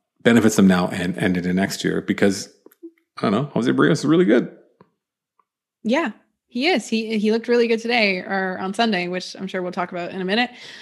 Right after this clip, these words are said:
Speaker 2: Um, but, yeah, it was a really good fit. I feel like, y-, you know, he's not an,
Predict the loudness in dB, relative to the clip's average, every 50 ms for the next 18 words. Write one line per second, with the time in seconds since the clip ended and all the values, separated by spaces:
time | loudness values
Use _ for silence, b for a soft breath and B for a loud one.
0 | B B B B 6 8 10 10 10 10 10 8 8 6 4 2 0 -2 2 6
1 | 6 6 6 4 2 -4 -4 -2 0 4 6 6 6 8 6 6 8 8 8 8
2 | 8 8 10 8 8 8 8 8 6 6 4 0 -4 2 4 6 6 6 6 6
3 | 6 4 4 6 6 6 8 8 8 8 6 6 4 0 -4 -12 -8 -8 -6 0
4 | 4 4 6 6 8 6 4 4 2 4 6 6 8 8 8 8 8 8 6 6
5 | 4 4 4